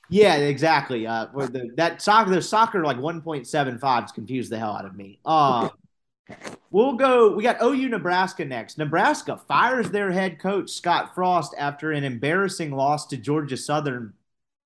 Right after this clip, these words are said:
last week. What a week for the Sun Belt, right? You got three schools going into three Power Five programs with a decent bit of history and, uh, beating them all and getting paid handsomely to do so. Scott Frost does not survive it. That just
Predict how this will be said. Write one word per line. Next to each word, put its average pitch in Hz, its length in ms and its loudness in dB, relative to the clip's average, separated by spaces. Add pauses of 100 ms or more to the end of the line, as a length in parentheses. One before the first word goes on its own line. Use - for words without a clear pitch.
(240)
last 131 360 -2
week. 127 320 -8 (140)
What 190 180 4
a 226 40 8
week 180 240 2
for 170 120 -8
the 139 80 -4
Sun 185 320 -2
Belt, 110 220 -4
right? 147 200 0
You 151 120 -2
got 147 200 -2
three 175 200 0
schools 170 460 -2 (240)
going 160 300 2
into 160 140 -2
three 156 280 -2
Power 151 300 -2
Five 143 280 -2
programs 147 520 -4
with 131 160 -14
a 131 40 -10
decent 151 400 -6
bit 143 100 -2
of 120 60 -2
history 127 580 -6 (300)
and, 131 260 -4
uh, 131 300 2
beating 151 260 2
them 135 160 -4
all 151 300 0
and 131 160 -10
getting 139 240 -6
paid 151 240 -6
handsomely 139 500 -10
to - 80 -16
do 143 220 -2
so. 143 360 -4 (200)
Scott - 280 -2
Frost 170 220 -2
does 139 140 -10
not 156 220 -2
survive 135 360 0
it. 123 120 -4
That 156 180 -4
just 151 180 -8